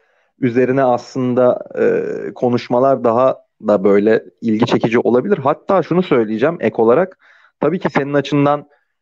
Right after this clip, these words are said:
sakıncası yoksa hatta biraz da böyle planlanmamış bir şekilde olacak ama tabii ki çok böyle detayına inmeden,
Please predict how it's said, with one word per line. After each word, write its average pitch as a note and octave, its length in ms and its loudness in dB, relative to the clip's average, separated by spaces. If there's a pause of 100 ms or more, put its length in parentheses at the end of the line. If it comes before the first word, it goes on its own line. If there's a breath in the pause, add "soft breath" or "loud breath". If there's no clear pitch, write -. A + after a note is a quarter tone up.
(180)
sakıncası C3+ 640 -2
yoksa D#3 340 2
hatta A#2+ 360 0
biraz B2+ 200 2
da C3 100 -2
böyle C3+ 180 2
planlanmamış C3 760 -2
bir - 120 -4
şekilde A2 320 0
olacak G#2 400 0
ama D#3 240 -2 (640 soft breath)
tabii C3+ 180 -2
ki - 80 -4
çok - 280 0
böyle A#2 220 4
detayına C3 400 0
inmeden, C3+ 560 0